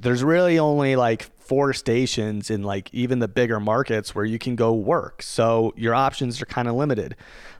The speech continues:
Um, so she got laid off from, you know, her job here, and she wanted to take on another news-like position. And, um,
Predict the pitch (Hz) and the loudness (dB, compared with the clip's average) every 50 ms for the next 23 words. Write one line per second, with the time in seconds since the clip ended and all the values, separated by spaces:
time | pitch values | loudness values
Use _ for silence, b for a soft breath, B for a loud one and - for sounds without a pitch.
0 | B - - 123 127 127 127 131 127 - - - - - - - - - - - | B -4 -2 0 2 2 0 -2 -4 -8 -12 -20 -20 -20 -20 -20 -20 -20 -20 -18
1 | - - - - - - - 151 143 - 247 - 214 208 202 202 190 180 170 165 | -18 -18 -18 -12 -4 -2 0 0 0 0 0 2 2 4 4 4 4 4 4 4
2 | 165 160 - - - 165 151 147 143 143 139 139 135 - - - 131 127 127 127 | 2 2 0 -2 0 2 2 4 2 2 0 -2 -4 -6 -6 -2 0 2 4 6
3 | 127 120 107 - - 147 135 123 135 127 123 123 120 117 107 120 113 113 117 113 | 4 4 2 0 0 -2 0 2 2 2 2 2 0 0 0 2 2 4 4 4
4 | 117 113 - B B B B B B - 123 123 127 127 123 123 123 123 120 120 | 2 0 -4 B B B B B B -4 -2 0 2 2 2 2 2 2 2 0
5 | 120 120 - - - - - 135 135 131 147 156 165 165 165 160 143 - - - | -2 -4 -8 -10 -8 -4 -2 -2 0 2 2 2 2 2 0 0 -2 -4 -8 -4
6 | - 127 131 131 127 127 123 123 120 120 123 120 117 - - - - - - 123 | 0 2 4 4 6 6 6 6 4 4 2 2 0 -4 -12 -20 -12 -4 -2 0
7 | 131 123 - 127 123 123 120 117 120 117 117 - - 110 113 127 147 156 160 156 | 0 0 0 0 0 2 2 2 2 0 -2 -4 -6 -4 -2 0 2 2 4 4
8 | 151 143 139 - - - - 131 135 135 147 151 156 156 160 143 131 131 127 131 | 2 2 0 -2 -4 -8 -6 -2 0 2 4 6 6 4 4 2 2 2 2 2
9 | 135 - - - - 123 127 143 185 202 180 - 202 180 170 170 165 165 - B | 2 -2 -6 -6 -4 -4 0 2 2 2 2 2 2 2 2 2 0 -2 -6 B
10 | B B B B B B B B - 160 160 160 160 160 160 156 156 151 151 147 | B B B B B B B B 0 2 2 2 2 4 2 2 2 0 -2 -4
11 | - - - - - - - - 123 135 135 139 139 139 135 135 131 131 131 135 | -8 -12 -18 -20 -20 -18 -8 -4 -2 0 2 2 2 2 2 2 2 0 -2 -4
12 | 135 | -10